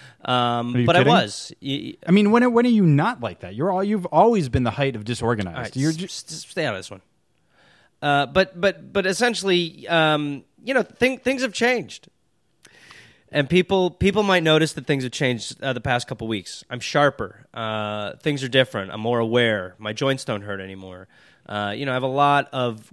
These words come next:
Speaker 1: great, great things going on physically and mentally.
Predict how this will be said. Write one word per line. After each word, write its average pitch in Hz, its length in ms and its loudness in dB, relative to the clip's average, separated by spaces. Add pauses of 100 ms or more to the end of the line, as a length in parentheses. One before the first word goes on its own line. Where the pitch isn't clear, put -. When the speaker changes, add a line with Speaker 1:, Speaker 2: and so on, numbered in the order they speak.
Speaker 1:
great, 175 720 -4
great 151 400 -2
things 147 400 -2
going 123 260 -4
on 120 200 -4
physically 127 560 -8
and 151 240 -4
mentally. 131 500 -4